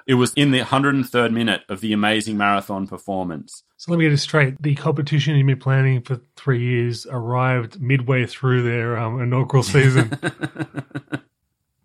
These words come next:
Speaker 1: <laughs> And I mean,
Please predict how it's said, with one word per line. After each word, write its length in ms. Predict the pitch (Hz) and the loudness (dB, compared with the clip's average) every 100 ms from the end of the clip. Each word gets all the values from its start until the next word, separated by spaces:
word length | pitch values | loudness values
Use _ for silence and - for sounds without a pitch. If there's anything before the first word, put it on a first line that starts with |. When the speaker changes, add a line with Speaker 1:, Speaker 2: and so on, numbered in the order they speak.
| _ _ _ - | _ _ _ -8
Speaker 1:
<laughs> 320 | 202 - - 139 139 - 135 - _ _ _ _ - - - - | -6 -6 -6 -8 -8 -8 -12 -12 _ _ _ _ -20 -20 -20 -4
And 180 | 127 139 | 0 2
I 20 | |
mean, 220 | 139 139 | 2 0